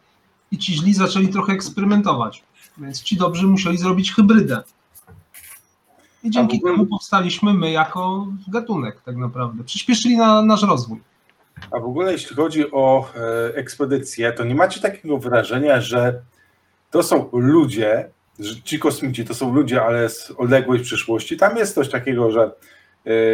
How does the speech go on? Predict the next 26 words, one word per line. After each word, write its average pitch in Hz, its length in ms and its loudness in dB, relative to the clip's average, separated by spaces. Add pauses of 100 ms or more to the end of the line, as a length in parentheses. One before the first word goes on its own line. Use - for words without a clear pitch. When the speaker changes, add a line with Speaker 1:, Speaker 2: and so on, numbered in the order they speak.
(560)
Speaker 2:
ta 127 340 4
główna, 117 640 4 (320)
ona 185 180 -2
tam 131 240 4
jest 139 280 0
w - 40 -20
tym, 120 260 -6 (160)
e, 113 140 -6
jest, 139 260 -2
e, 127 40 0
w 110 1080 -4
tych 127 220 -2
czasach 127 360 0
przyszłości, - 760 -2 (140)
ale 120 140 4
co 131 160 0
jakiś 143 340 0
czas 139 340 4
wraca 117 260 -4
do 131 100 -2
przyszłości. - 680 -4 (720)
I 135 260 0
tam 147 220 2
jest - 260 -4
co 175 160 4
mniej, 127 640 0